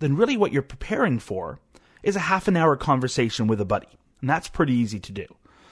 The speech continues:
When you wing it solo, the way Rob does, it's much more difficult, because now what you're doing is giving a half an hour speech. Much more difficult to keep up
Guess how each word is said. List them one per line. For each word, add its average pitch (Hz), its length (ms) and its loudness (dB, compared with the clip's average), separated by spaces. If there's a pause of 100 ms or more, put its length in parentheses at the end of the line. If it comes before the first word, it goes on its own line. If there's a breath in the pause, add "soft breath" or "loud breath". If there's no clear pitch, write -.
(460 soft breath)
When 135 140 2
you 143 80 6
wing 233 220 4
it - 100 -4
solo, 170 720 0
the 127 80 -4
way 113 140 0
Rob 139 280 0
does, - 480 -12 (440)
it's 127 160 -8
much 170 440 4
more 135 180 4
difficult, 117 540 -4
because 131 320 -4
now 131 560 -2
what 139 100 0
you're 135 140 0
doing 117 480 -2
is 120 140 -6
giving 156 280 -4
a 165 60 -6
half 135 280 -4
an 131 80 2
hour 107 220 0
speech. - 800 -12 (1200 soft breath)
Much 190 320 2
more 208 140 4
difficult 135 580 0
to 135 80 -10
keep - 340 -8
up 127 300 2